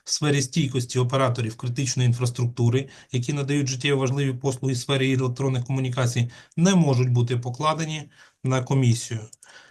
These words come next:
Більш детальні зауваження наведені в проєкті висновку Н К Я К.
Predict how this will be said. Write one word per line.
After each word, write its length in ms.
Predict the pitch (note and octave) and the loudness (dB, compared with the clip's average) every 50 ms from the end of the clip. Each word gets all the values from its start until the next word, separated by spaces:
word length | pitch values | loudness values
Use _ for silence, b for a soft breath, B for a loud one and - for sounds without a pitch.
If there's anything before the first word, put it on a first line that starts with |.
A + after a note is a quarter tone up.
| B B B | B B B
Більш 260 | C3 D3 F3+ F3 E3 | 0 2 2 2 2
детальні 520 | D3+ E3+ E3 E3 - E3+ E3 D3+ C#3+ C#3+ C3 | 2 0 -2 2 2 2 4 4 2 2 2
зауваження 760 | B2+ C#3+ C#3+ C#3 C#3 C#3+ C#3 C3 A#2+ B2 B2+ B2+ B2+ B2+ C3 | 2 2 2 2 4 4 4 4 4 4 4 4 2 0 -2
наведені 520 | C3+ D3 C#3+ D3 C#3+ B2 B2 B2+ B2+ B2 | -2 -2 -2 -2 0 0 0 0 0 -2
в 80 | A#2+ A#2+ | -2 -4
проєкті 460 | - - C3+ C3 B2+ B2 - - B2+ | -4 -4 -2 -2 -2 -4 -6 -4 -2
висновку 600 | A2+ A#2 B2+ C#3 B2 - - B2 A#2+ - - B2 | -2 0 0 -2 -2 -2 -4 -4 -4 -4 -2 0
Н 160 | A#2 A2+ A#2 | 0 0 0
К 140 | A#2 - B2+ | 0 0 2
Я 120 | A#2 B2 | 2 2
К. 320 | B2 - C#3+ D#3+ E3+ E3+ | 2 2 2 2 2 0